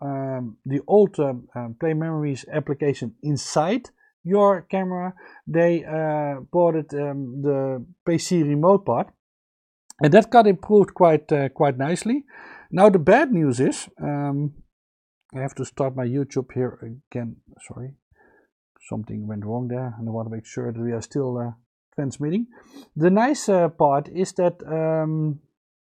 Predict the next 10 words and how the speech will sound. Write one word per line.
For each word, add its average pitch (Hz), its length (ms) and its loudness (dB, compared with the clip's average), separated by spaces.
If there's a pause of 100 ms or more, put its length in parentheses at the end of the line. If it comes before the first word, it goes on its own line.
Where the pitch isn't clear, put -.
(140)
and 165 160 -2
the 143 40 0
bad 165 280 -2
part 123 260 -6
in 127 120 -6
a 113 60 -2
way, 120 260 -8 (440)
is 170 200 0
that, 170 260 2 (160)
um, 139 560 -8